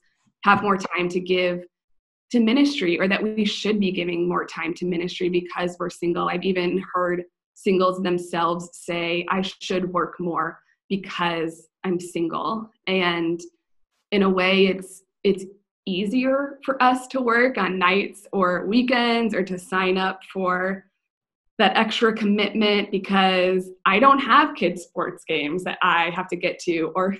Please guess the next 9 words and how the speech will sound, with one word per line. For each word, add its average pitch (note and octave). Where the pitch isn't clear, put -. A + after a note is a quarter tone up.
family F#3
days, F3
or F3
kids G#3+
or F#3
a F#3
spouse F3+
that F3+
are F#3